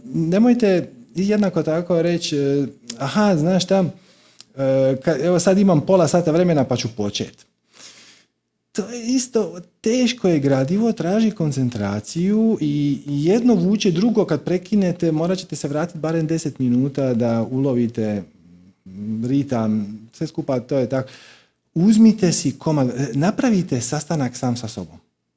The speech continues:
Ono, "To ću pogledat onu tamo sljedeću subotu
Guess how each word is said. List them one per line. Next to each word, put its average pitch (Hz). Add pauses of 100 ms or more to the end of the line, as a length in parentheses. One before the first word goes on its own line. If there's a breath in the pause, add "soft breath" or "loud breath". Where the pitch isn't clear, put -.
Ono, 101 (280)
"To 214
ću 175 (100)
pogledat 165
onu 170
tamo 160
sljedeću 147
subotu 202